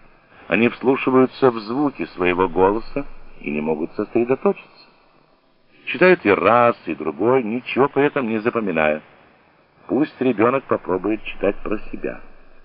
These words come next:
Если и при этом он не смог запомнить всего, что ему надо пересказать, не нервничайте, не сердитесь и, главное, не обвиняйте малыша. Разделите текст по смыслу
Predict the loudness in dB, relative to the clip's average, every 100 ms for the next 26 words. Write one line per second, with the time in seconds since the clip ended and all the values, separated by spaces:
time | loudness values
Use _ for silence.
0 | -20 -12 -4 -4 -4 -8 -8 -10 -14 -10
1 | -8 -6 -2 -2 0 0 0 -2 -4 -6
2 | -4 -4 -2 -4 -2 -4 -6 -10 -16 -8
3 | -4 -2 -2 -4 -6 -6 -8 -8 -8 -6
4 | -6 -8 -6 -6 -4 -6 -8 -20 _ _
5 | -6 -4 0 2 2 0 -6 -8 -10 -8
6 | -10 -8 -4 -4 -2 -4 -4 -4 -8 -12
7 | _ _ _ _ -10 -4 2 2 2 -2
8 | -4 -4 -12 -6 -4 -4 -6 -6 -4 -6
9 | -8 -20 -20 -20 -20 -20 _ _ _ _
10 | _ _ -4 2 2 2 0 0 -2 -6
11 | -4 -4 -4 -6 -6 -6 -10 -10 -10 -12